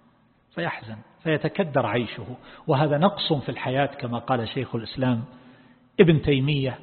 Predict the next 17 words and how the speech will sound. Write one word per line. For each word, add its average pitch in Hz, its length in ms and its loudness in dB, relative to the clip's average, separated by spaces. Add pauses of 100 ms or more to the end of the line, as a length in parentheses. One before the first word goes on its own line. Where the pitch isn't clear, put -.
(140)
رحمه 117 460 -2
الله: 110 200 -14 (460)
"الأحزان 139 720 0 (500)
تنقص 185 460 2
الحياة، 104 380 -12 (1120)
تكون 180 360 4
نقصا 220 380 4
فيها". 120 400 -6 (340)
الحياة 165 300 2
الكاملة 160 460 0
ليس 202 240 -2
فيها 147 220 -2
حزن 107 340 -10 (840)
والخوف، 143 600 0 (840)
وذلك 131 500 6
في - 120 -6
المستقبل 110 680 -6